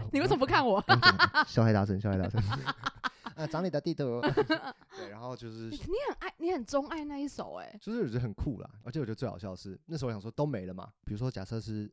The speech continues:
Speaker 2: 二月十号要海选好了。
Speaker 1: 好。
Speaker 2: 我到二月八号晚上十点都还没有收到通知。
Speaker 1: 那通常是没有。
Speaker 2: 我想说那就没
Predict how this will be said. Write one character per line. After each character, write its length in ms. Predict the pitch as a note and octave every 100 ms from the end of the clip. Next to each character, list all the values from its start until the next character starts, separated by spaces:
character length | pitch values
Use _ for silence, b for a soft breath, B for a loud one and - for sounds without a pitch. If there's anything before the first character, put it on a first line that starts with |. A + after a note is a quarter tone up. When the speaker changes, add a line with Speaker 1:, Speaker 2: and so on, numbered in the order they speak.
| -
Speaker 2:
二 100 | C3
月 100 | B2
十 240 | - G2
号 160 | F#2 G#2
要 240 | G2 F#2 -
海 220 | - F2+
选 180 | F2+ G2+
好 80 | G#2
了。 60 | B2+
Speaker 1:
好。 440 | - G#3 F3 B2 -
Speaker 2:
我 140 | - A2+
到 160 | D#3 -
二 100 | E3
月 240 | D#3 D3 - -
八 180 | C3+ C3+
号 140 | D3
晚 240 | G#2 F#2+
上 260 | F#2 B2 G#2+
十 220 | - G#2
点 160 | G#2+ G2
都 60 |
还 80 | G#2+
没 100 | G2
有 80 | F#2
收 140 | -
到 100 | F#2+
通 220 | F#2+ F2+ F#2
知。 60 |
Speaker 1:
那 60 | F#4
通 220 | D#4 D4+
常 180 | C#4 F3+
是 60 | F3+
没 200 | E3 F#2+
有。 120 | -
Speaker 2:
我 60 | C3
想 40 |
说 140 | G#2 G#2+
那 160 | A2
就 80 | G#2
没 80 | G#2